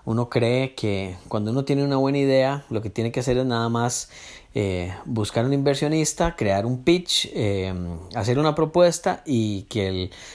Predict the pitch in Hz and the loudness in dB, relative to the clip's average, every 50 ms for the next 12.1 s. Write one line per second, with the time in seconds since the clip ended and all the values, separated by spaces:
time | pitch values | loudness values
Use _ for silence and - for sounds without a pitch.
0 | - - - 117 104 - 110 104 120 113 127 131 127 120 117 120 117 120 123 123 | -8 -2 0 0 0 0 0 0 0 0 2 2 0 2 2 2 2 2 2 0
1 | 120 117 127 123 - 123 104 101 98 92 90 - 104 95 - - 107 113 107 - | 0 0 0 0 0 -2 -2 -2 -2 -4 -4 -4 -4 -4 -4 -4 -4 -4 -2 -2
2 | 113 101 90 90 90 87 90 98 113 - - - 104 92 87 85 82 82 82 80 | -2 -2 -2 -4 -4 -4 -4 -6 -6 -10 -10 -8 -6 -4 -4 -4 -4 -4 -4 -2
3 | 92 123 180 226 233 170 120 101 - - _ _ _ - - - - 107 95 95 | 2 4 4 4 4 2 0 -2 -6 -14 _ _ _ -20 -14 -8 -4 -4 -2 -2
4 | 95 90 - - - - 113 - - - - - 151 135 120 127 117 120 107 110 | -2 -4 -4 -8 -8 -10 -10 -10 -8 -12 -6 -2 0 0 0 0 0 -2 -2 -2
5 | 113 104 107 107 - 104 95 - 101 113 - - - - - - - - - - | -2 -2 -2 -4 -4 -6 -6 -6 -8 -10 -10 -14 -18 -18 -18 -16 -16 -16 -18 -18
6 | - - - 127 120 120 117 117 110 - - 156 156 175 170 147 127 120 - - | -18 -6 0 0 2 2 2 0 0 2 4 4 4 4 2 2 0 2 4 4
7 | 127 120 123 147 147 139 - - - - - - - - 113 110 113 120 120 - | 4 4 4 0 -2 -4 -6 -8 -10 -16 -20 -20 -4 -2 0 2 2 2 0 -2
8 | - 135 135 113 104 104 101 101 101 104 104 101 98 - 95 90 92 101 110 - | -4 -4 -2 -2 -2 0 -2 -2 -2 -2 -2 -4 -4 -4 -4 -4 -2 -2 -2 -2
9 | - - 135 127 - 139 135 131 - 131 120 113 113 123 - - - - - - | -2 -2 -4 -2 -2 -2 -4 0 0 2 2 2 2 0 -4 -8 -16 -20 -6 -2
10 | - 110 110 110 107 104 104 104 104 110 107 - - - 247 254 220 170 123 107 | -2 0 2 2 0 0 -2 -2 -2 -2 -4 -2 0 0 2 2 2 0 -2 -2
11 | 98 - - - 151 143 139 - 160 - - 98 98 101 104 127 156 156 147 165 | -4 -4 -2 0 0 0 0 -4 -8 -6 -6 -6 -4 -2 0 0 0 0 0 -2
12 | 185 | -4